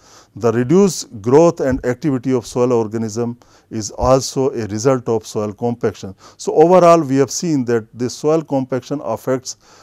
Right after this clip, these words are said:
physical properties, chemical properties and of course biological properties of the soil.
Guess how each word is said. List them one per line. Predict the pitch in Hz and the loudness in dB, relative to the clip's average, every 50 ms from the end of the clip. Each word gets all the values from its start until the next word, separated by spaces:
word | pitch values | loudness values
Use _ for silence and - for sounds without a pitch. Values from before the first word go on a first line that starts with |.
| _ _ | _ _
physical | _ - 143 139 131 147 - 165 151 | _ -4 -4 -2 -2 -2 -2 -2 -2
properties, | 131 - 147 139 135 139 131 123 131 135 131 127 120 - | 0 0 0 0 0 -2 -4 -2 -2 -4 -4 -4 -6 -8
chemical | _ 123 117 117 131 131 123 147 131 123 | _ -6 -4 -2 -2 -2 -2 -2 -4 -4
properties | - 127 117 101 - 123 117 113 - 123 120 120 113 - - _ _ _ _ _ _ _ _ _ _ - | -4 -6 -6 -4 -4 -6 -6 -4 -6 -8 -6 -8 -8 -12 -18 _ _ _ _ _ _ _ _ _ _ -10
and | 104 107 110 120 | -8 -8 -6 -6
of | 117 113 - - | -8 -8 -6 -2
course | 185 170 160 127 - | -2 -2 -2 -2 -4
biological | 113 101 110 113 117 123 117 113 117 123 123 117 | -6 -4 -4 -2 -2 -4 -6 -6 -6 -6 -6 -6
properties | 113 - 110 92 - 120 110 - - 135 127 107 | -6 -6 -8 -6 -4 -6 -6 -4 -6 -6 -6 -4
of | 104 92 87 | -6 -8 -4
the | 95 104 | -6 -6
soil. | - - - 123 110 95 85 | -6 -2 0 0 0 0 -2